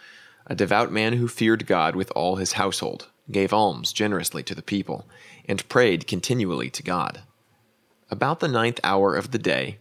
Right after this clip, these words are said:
he saw clearly in a vision an angel of God come in and say to him,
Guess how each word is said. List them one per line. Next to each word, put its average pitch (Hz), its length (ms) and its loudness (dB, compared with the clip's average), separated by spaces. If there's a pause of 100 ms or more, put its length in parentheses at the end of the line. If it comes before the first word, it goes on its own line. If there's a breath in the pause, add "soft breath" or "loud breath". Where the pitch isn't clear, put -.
he - 180 -6
saw 110 280 0
clearly 104 440 0
in - 200 -6
a 95 80 -2
vision 101 520 -2
an 107 180 -6
angel 113 360 -2
of 127 140 -8
God 87 400 0
come 98 220 0
in 92 300 -2 (300 loud breath)
and 98 140 -4
say 117 160 4
to 95 120 2
him, 67 160 -2